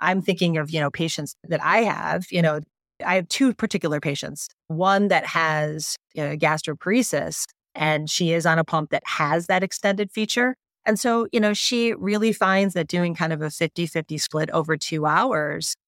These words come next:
for most of her meals keeps everything nice and flat. Whereas another patient that doesn't have that extended feature, it just kind of increases their dose by about twenty to thirty percent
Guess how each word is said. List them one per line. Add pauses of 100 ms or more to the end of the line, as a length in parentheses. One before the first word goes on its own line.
for
most
of
her
meals (100)
keeps
everything
nice
and
flat. (280)
Whereas (220)
another
patient
that (100)
doesn't
have (160)
that
extended
feature, (280)
it
just
kind
of
increases
their
dose
by
about
twenty
to
thirty
percent